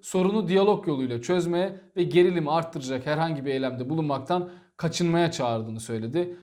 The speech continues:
Ne yazık ki nato müdahalesi ve A B D öncülüğündeki provokatif hamleler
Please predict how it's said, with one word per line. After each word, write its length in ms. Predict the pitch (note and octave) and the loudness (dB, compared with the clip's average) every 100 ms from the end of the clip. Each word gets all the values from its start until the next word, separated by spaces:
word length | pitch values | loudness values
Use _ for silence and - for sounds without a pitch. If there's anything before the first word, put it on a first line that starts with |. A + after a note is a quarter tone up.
| - | 0
Ne 80 | F#3 | 2
yazık 340 | F#3 E3+ F3 | 4 2 -2
ki 160 | G#3+ G3+ | 0 2
nato 240 | G3 F#3+ | 2 2
müdahalesi 640 | E3+ D#3 D3+ C#3+ C#3+ A3 | 2 4 2 2 -2 0
ve 100 | F#3 F3 | 0 4
A 240 | D#3+ D#3 | 4 4
B 140 | F3 | 2
D 60 | F#3 | 2
öncülüğündeki 680 | F3 C#3+ C#3+ C#3 B2+ B2 B2 | 2 0 -4 -4 -4 -6 -6
provokatif 540 | E3 D#3+ D#3+ E3+ E3+ | 2 2 2 0 0
hamleler 480 | E3 C#3 C#3 E3+ F#3 | 0 0 2 2 2